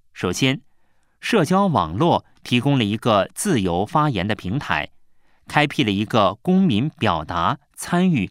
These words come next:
和互动的新领域。近几年，在独裁专制、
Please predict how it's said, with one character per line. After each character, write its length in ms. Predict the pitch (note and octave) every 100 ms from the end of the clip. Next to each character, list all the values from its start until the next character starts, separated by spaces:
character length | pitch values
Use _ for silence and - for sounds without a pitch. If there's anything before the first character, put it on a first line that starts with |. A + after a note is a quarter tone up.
| _ _
和 260 | - G#2+
互 260 | A#2+ G#3+ C#3+
动 220 | F#3+ G#2
的 240 | F2 D2+ -
新 240 | - C3+
领 140 | A2 D2+
域。 240 | G#3 - _ _ _ _ _ _ _ _ _ _ _ _
近 160 | E3+ C#3
几 140 | G#2+
年， 340 | G2 F#2 A2 - _ _ _ _ -
在 320 | E3+ C#3+ B2+
独 180 | A#2+ F#3+
裁 300 | - G2 A2
专 260 | E3 F#3
制、 260 | F#3+ A#2